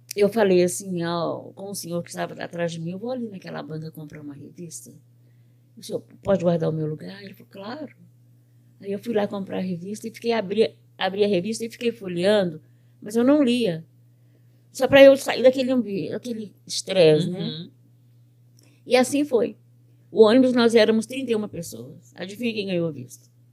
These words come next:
Speaker 2: Só você.
Speaker 1: Só eu.
Speaker 2: <laughs>
Speaker 1: Só
Speaker 2: Que
Speaker 1: eu.
Speaker 2: maravilha.
Speaker 1: É. Eu não, aí eu comecei a chorar.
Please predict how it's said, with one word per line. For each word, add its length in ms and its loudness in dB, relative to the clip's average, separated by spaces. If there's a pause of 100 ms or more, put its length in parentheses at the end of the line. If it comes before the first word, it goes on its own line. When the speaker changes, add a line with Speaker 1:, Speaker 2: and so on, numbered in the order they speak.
(260)
Speaker 2:
Só 360 2
você. 260 0
Speaker 1:
Só 280 -8
eu. 140 -16 (220)
Speaker 2:
<laughs> 760 0 (840)
Speaker 1:
Só 240 -8
Speaker 2:
Que 80 6
Speaker 1:
eu. 60 6
Speaker 2:
maravilha. 520 6
Speaker 1:
É. 360 -8 (600)
Eu 140 2
não, 300 4
aí 100 6
eu 60 4
comecei 280 -2
a 20 -8
chorar. 340 -14